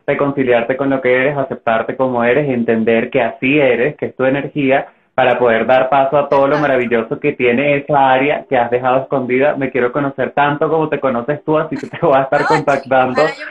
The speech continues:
Speaker 2: me pudiese
Speaker 1: para
Speaker 2: conocer. Esto es un estudio de toda la vida.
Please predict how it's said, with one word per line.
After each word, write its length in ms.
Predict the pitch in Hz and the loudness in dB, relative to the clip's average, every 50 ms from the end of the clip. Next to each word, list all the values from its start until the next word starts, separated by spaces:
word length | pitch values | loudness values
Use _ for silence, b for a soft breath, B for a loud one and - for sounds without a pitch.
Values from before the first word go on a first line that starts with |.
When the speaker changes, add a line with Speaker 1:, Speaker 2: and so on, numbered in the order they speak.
| - - | -12 -14
Speaker 2:
me 60 | - | -14
pudiese 320 | - - - 269 254 254 | -16 -18 -18 -16 -14 -4
Speaker 1:
para 180 | - 175 - - 160 - - - | -2 0 0 2 2 0 0 -2
Speaker 2:
conocer. 560 | - 214 196 147 - 262 277 302 277 254 - _ | -2 -4 -4 -4 -4 -4 -4 -4 -6 -8 -12 _
Esto 340 | - 220 233 233 - - 277 | -14 -14 -14 -14 -16 -18 -20
es 40 | 277 | -20
un 140 | 302 311 302 | -20 -20 -20
estudio 380 | 294 _ _ _ 294 302 302 311 302 262 | -20 _ _ _ -20 -16 -12 -12 -12 -12
de 40 | 226 | -14
toda 140 | - 220 233 262 277 | -14 -14 -14 -14 -14
la 120 | 262 - 220 | -14 -14 -12
vida. 340 | 247 247 247 233 196 185 | -10 -10 -4 -4 -4 -4